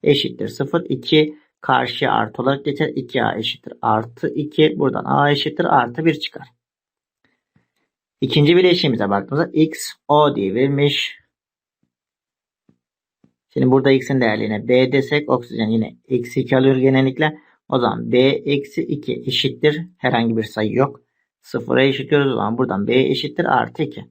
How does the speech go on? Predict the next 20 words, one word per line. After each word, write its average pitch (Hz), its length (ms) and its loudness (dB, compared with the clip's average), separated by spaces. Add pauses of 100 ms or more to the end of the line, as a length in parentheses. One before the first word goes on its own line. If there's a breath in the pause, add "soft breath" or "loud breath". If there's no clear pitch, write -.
Evet 135 180 -4
bakın 131 200 -2
artan 127 500 0
sırayla 123 380 -2
gidiyor. 110 280 -8
Birden 123 320 2
ikiye 120 300 -4
çıktı. 180 400 -6 (440 loud breath)
Geldik. 147 420 0 (1700)
Üçüncü 147 380 4
bileşiğimize 107 540 0
baktığımızda 147 840 0 (1160)
X 165 400 2
O 151 240 2
iki 180 240 0
denilmiş. - 520 -8 (160)
Şimdi 120 200 -4
buraya 131 280 4
C 127 240 2
diyelim. - 440 -6